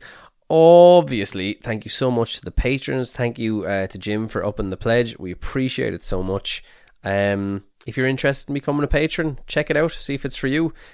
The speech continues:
If you're not, don't. Just enjoy the podcast. Tell people about it. Review it. Uh, or don't do <laughs> that either. So, yeah,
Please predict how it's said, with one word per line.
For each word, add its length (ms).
If 160
you're 100
not, 320
don't. 380
Just 220
enjoy 360
the 80
podcast. 680
Tell 240
people 280
about 260
it. 180
Review 420
it. 200
Uh, 320
or 120
don't 260
do 100
<laughs> 40
that 240
either. 280
So, 520
yeah, 220